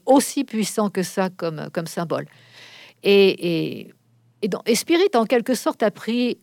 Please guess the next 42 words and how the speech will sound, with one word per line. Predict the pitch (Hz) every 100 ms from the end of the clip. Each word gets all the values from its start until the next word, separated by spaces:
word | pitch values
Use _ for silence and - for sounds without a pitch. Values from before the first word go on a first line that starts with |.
| -
euh, | 175 160 147 160
je | 190
dirais, | 180 208 214 220 220 - -
la, | 170
la | 180
deuxième | 208 254 254 269
place | 247 254 254
derrière | 196 208 208
Opportunité | 214 220 220 247 220 233 269
qui, | - - 214 202 - _ _ _ -
euh, | 170 160
elle | 240 254
est | 202
arrivée, | 208 202 220 208 220
alors | 170 180 175
a | 165
mis | 170 226
les | 190
pieds | 190 196
dedans | 175 214
littéralement. | 196 190 185 175 190 220
Elle | 185
a |
découvert | 180 185 214 190 190
l'eau | 190 190
immédiatement. | 196 202 190 190 208 220
On | 202
avait | 180 175
les | 165
sphérules, | - 226 208 233 240 214
on | 165
avait, | 180 180 202 196 180 151
euh, | 151 165 - - -
des, | 190
des | 170 190
traces | - 220 220 - -
de, | 175 165 165
de | 165
minéraux | 180 208 214 208 214
qui | 208 202
montraient | 175 180 - 170
l'eau, | 196 214